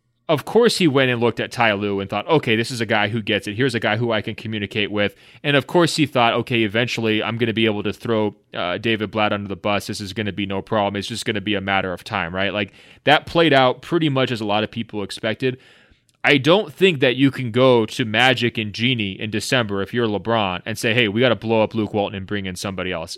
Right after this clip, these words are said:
Because first of all, who else exactly are you going to get? And second of all, they really like him, and he's earned a lot of equity there. So I actually think if they struggle,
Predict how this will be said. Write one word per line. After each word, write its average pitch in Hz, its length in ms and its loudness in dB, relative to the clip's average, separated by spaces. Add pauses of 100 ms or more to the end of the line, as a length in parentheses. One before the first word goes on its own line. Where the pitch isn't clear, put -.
Because 113 300 -2
first 165 260 -2
of 123 120 -2
all, 117 260 4 (400)
who 165 180 8
else 151 200 6
exactly 123 400 2
are 110 60 0
you 110 140 0
going 107 260 -2
to 95 60 -6
get? 95 440 0 (360)
And 120 120 -4
second 160 300 4
of 117 100 0
all, 117 320 4 (100)
they 143 200 6
really 160 260 2
like 147 320 2
him, 104 100 -2
and 101 100 -4
he's 131 200 0 (120)
earned 151 220 0
a 131 60 4
lot 127 240 4
of 104 120 0
equity 107 420 -6
there. 90 260 -6 (400)
So 147 160 4
I 147 80 8
actually 185 340 4
think 151 400 -2
if 160 400 -6
they 185 160 6
struggle, 113 800 0